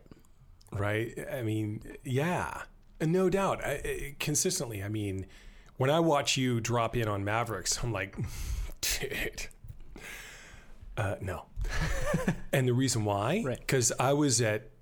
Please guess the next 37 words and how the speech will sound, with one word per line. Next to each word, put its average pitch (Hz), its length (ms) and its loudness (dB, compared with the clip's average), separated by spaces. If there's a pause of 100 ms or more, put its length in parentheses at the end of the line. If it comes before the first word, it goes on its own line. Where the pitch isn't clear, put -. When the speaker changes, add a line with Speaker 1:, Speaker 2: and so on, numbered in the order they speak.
(120)
Speaker 1:
Tarantulas, - 840 0 (840)
you 104 100 -2
know, 95 160 0
near 98 200 -2
Point 101 220 -4
Conception. 110 480 -2
Speaker 2:
Mm-hmm. 156 280 2
Speaker 1:
I - 40 -2
was 123 100 2
on, 131 180 2
like, 110 200 0
a 90 80 -2
seven 95 920 0
six - 540 2
or 92 40 -4
something. 90 480 -4
And, 92 100 -4
I, 95 40 -6 (160)
and 113 100 0
I'm 127 120 0
like, - 240 -6
"Oh, 202 40 -2
this 226 160 0
is 233 120 0
a 220 40 -2
great 233 240 -4
day. 233 220 -2
I'm 175 100 -4
paddling 139 400 -2
out, 127 380 -4
you 110 100 -2
know, 117 240 -2
I'm 110 100 -4
having 117 200 -2
a 107 40 -4
great 110 200 -2
time." 107 400 -4